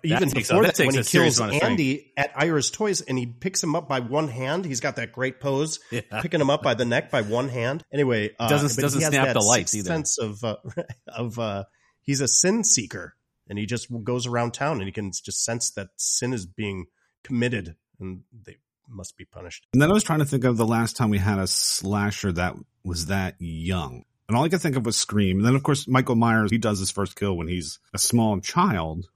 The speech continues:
Speaker 3: but then he grows up and then starts killing again. But I couldn't think of anyone like an eighteen-year-old going around killing everyone like that. I don't know. That really
Speaker 2: Yeah.
Speaker 3: fascinated me for some reason.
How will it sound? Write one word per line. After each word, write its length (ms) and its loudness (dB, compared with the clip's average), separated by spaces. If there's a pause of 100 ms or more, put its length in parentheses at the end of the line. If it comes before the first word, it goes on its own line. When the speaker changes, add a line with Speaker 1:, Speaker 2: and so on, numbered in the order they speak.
Speaker 3:
but 120 -4
then 140 2
he 80 2
grows 280 0
up 140 -2
and 100 -2
then 100 -2
starts 300 -4
killing 280 0
again. 300 -2
But 100 0
I 20 -2
couldn't 200 4
think 160 -2
of 80 2
anyone 300 4
like 160 0 (160)
an 280 -2
eighteen-year-old 720 4
going 240 0
around 480 0 (380)
killing 320 4
everyone 360 0
like 200 -8
that. 280 -8
I 60 -2
don't 100 4
know. 60 2
That 260 4
really 240 2
Speaker 2:
Yeah. 120 2
Speaker 3:
fascinated 480 0
me 160 -14
for 80 -12
some 240 -10
reason. 360 -18